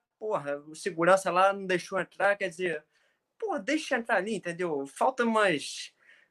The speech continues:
umas noções, assim, mínimas em certos momentos, e aí dão brecha pros ataques, que já sempre ocorreram, agora mais do que nunca. Então, eu, eu defendo o Flamengo sempre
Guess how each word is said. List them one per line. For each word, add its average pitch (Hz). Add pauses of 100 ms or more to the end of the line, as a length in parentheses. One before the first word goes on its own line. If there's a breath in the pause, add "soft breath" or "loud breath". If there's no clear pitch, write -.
umas 202
noções, 185
assim, 160
mínimas 143
em 127
certos 151
momentos, 180
e 226
aí 220
dão 247
brecha 208
pros 202
ataques, 185
que 151
já 185 (340)
sempre 233
ocorreram, 190
agora 170
mais 156
do 170
que 196
nunca. 233 (520)
Então, 220
eu, 190
eu 185
defendo 185
o -
Flamengo 175
sempre 196